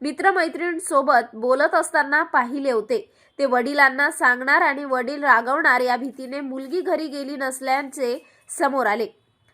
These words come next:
शिल्लक प्रकरणात मुलगी बेपत्ता झाली होती. सुदैवाने फैजरपुरा पोलिसांच्या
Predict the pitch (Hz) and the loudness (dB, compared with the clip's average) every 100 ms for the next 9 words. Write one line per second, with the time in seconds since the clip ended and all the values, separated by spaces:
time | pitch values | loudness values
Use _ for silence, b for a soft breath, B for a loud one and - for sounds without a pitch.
0 | _ _ - 320 349 415 370 320 320 311 | _ _ -4 0 4 4 2 0 2 2
1 | 311 320 294 277 294 277 277 277 302 311 | 2 0 -8 -8 -6 -4 -4 -4 -2 -2
2 | 311 277 294 285 302 359 294 254 262 262 | 0 -2 -4 -8 -10 -8 -6 -2 0 0
3 | 254 285 285 247 269 269 262 262 254 247 | 0 -4 -6 -4 -6 -2 -2 -2 -4 -10
4 | 277 285 254 285 | -8 -8 -8 -10